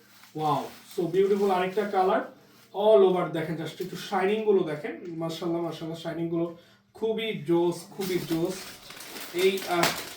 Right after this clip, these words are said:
প্রত্যেকটা কালার আমরা আপনাদেরকে দেখিয়ে দিব। যার যে কালারটা ভালো লাগবে,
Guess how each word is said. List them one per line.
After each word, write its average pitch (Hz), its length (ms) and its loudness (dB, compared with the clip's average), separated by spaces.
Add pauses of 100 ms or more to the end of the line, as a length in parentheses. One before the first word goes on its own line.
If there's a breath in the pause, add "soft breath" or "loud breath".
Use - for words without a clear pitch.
প্রত্যেকটা 214 500 -2
কালার 196 440 4 (1800)
আমরা 180 220 0
আপনাদেরকে 180 380 -2
দেখিয়ে 170 300 -2
দিব। 202 260 -6 (260)
যার 180 260 4
যে 190 140 0
কালারটা 175 440 0
ভালো 175 280 -2
লাগবে, 185 420 0